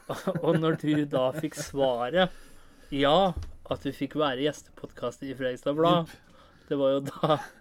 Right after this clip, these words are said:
Speaker 2: Det var så typisk, for det var jo under tjuefire timer etter at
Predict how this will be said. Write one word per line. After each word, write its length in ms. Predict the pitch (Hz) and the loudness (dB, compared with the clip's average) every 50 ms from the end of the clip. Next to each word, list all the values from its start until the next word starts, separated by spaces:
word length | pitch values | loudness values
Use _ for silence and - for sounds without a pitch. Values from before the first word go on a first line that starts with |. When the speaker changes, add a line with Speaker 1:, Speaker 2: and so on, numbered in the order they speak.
| - - - - - - - | -20 -20 -20 -20 -20 -10 0
Speaker 2:
Det 160 | 143 160 160 | 2 4 4
var 180 | 151 151 143 139 | 6 4 4 2
så 120 | 131 151 143 | 2 2 2
typisk, 320 | 139 131 127 151 147 - | 2 2 2 0 -4 -2
for 140 | - 151 147 | 0 2 2
det 80 | 143 139 | 4 4
var 140 | 135 127 127 | 2 2 2
jo 160 | 127 131 131 135 - - _ _ | 2 2 0 0 -2 -6 _ _
under 560 | 147 139 123 123 120 117 120 127 139 147 139 120 - _ _ _ _ | 2 2 2 2 0 0 0 0 0 -2 -2 -4 -8 _ _ _ _
tjuefire 400 | - - 139 123 - 147 135 123 117 | -6 -4 -4 0 2 2 2 2 2
timer 300 | 135 135 120 123 131 127 | 2 2 2 2 -2 -4
etter 240 | 123 - - 117 117 | -6 -4 -2 -2 -2
at 100 | 117 | 0